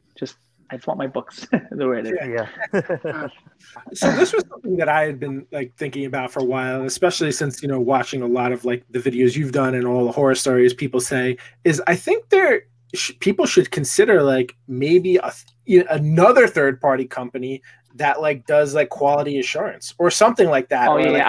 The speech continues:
Speaker 1: outsourcing.
Speaker 3: Yeah, like, like, you know, maybe there's, like, some group of people, and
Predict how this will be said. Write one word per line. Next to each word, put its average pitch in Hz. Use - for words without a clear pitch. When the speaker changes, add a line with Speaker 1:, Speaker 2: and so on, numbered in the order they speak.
Speaker 1:
outsourcing. -
Speaker 3:
Yeah, -
like, 220
like, 220
you 349
know, 220
maybe 196
there's, 185
like, 165
some 180
group 160
of 190
people, 175
and 175